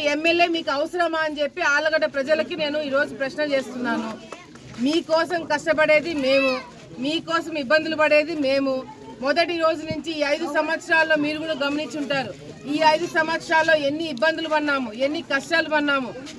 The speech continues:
అయినా కూడా పార్టీ ఇచ్చే ప్రతి ఒక్క ప్రోగ్రామ్ చేసినాం. పార్టీ ఏదైతే వైసీపీ నాయకులు చేసే అరాచకాలు బయట పెట్టమన్నారో దానికి పెద్ద ఎత్తున మేము అన్ని విధాలుగా ప్రోగ్రాంలు పెట్టి మా నాయకులు మేము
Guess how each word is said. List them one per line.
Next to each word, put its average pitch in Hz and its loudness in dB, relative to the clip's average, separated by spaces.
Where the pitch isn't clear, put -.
అయినా 330 2
కూడా 330 -2
పార్టీ 302 0
ఇచ్చే 339 -4
ప్రతి 302 -2
ఒక్క 320 0
ప్రోగ్రామ్ 311 2
చేసినాం. 262 -2
పార్టీ 294 2
ఏదైతే 320 2
వైసీపీ 294 -2
నాయకులు 302 0
చేసే 311 -2
అరాచకాలు 311 0
బయట 269 -2
పెట్టమన్నారో 302 0
దానికి 302 0
పెద్ద 277 -4
ఎత్తున 349 0
మేము 311 0
అన్ని 320 -2
విధాలుగా 311 0
ప్రోగ్రాంలు 294 2
పెట్టి 277 -4
మా 277 -6
నాయకులు 285 -4
మేము 277 -2